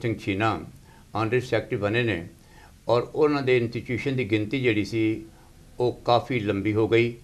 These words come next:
ਗੁਰੂ ਤੇਗ ਬਹਾਦਰ ਕਾਲਜ ਦੇ ਨਾਲ ਜੁਆਇਨ ਕਰਨ ਨਾਲ ਗਿਣਤੀ ਜਿਹੜੀ ਹੈ, ਇਸ ਵੇਲੇ ਵੀਹ ਦੇ ਆਨਬਨ ਇੰਸਟੀਚਿਊਸ਼ਨਸ ਨੇ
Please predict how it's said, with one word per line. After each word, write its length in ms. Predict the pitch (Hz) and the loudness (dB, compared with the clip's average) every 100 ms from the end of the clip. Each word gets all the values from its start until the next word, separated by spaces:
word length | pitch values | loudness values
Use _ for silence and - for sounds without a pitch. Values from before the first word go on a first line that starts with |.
| - - - - | -20 -20 -18 -4
ਗੁਰੂ 180 | 107 107 | -4 2
ਤੇਗ 220 | 120 131 | 4 4
ਬਹਾਦਰ 300 | 127 131 117 | 4 2 2
ਕਾਲਜ 320 | 117 107 113 | 0 2 2
ਦੇ 80 | 110 | 2
ਨਾਲ 260 | 107 104 | 2 2
ਜੁਆਇਨ 320 | 104 104 104 113 | 2 0 0 0
ਕਰਨ 220 | 107 101 | -2 -2
ਨਾਲ 200 | 107 104 | -2 -2
ਗਿਣਤੀ 340 | 104 101 123 | -2 -2 -2
ਜਿਹੜੀ 280 | 113 104 98 | 0 2 2
ਹੈ, 260 | 95 95 - 110 | 2 0 -2 -4
ਇਸ 180 | 101 117 | -2 -2
ਵੇਲੇ 180 | 104 | -2
ਵੀਹ 320 | 104 92 156 147 | -2 0 2 4
ਦੇ 120 | 135 131 | 2 0
ਆਨਬਨ 380 | 107 107 110 | -2 -2 -2
ਇੰਸਟੀਚਿਊਸ਼ਨਸ 600 | 107 104 95 98 - 127 101 | -4 -6 -8 -6 -4 -4 -2
ਨੇ 260 | 92 98 | -2 -4